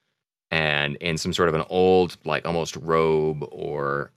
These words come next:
flowing garment of black silk. Up against a tree in this dark forest with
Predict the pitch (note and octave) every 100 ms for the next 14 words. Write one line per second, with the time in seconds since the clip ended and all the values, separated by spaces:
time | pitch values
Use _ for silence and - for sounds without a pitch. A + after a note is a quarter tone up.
0 | - E2 E2 D2+ D2 D2 D2 C#2 C2+ -
1 | C#2 - - C#2+ C#2 - - _ _ -
2 | - - - A#1+ _ - _ _ _ _
3 | _ _ _ - G2+ A2 G#2+ - F#2 -
4 | C#3+ G#2 E2+ A#2+ - _ - G2 G2 F#2
5 | F2+ F2 - - E2+ D#2 E2 - D2+ C#2+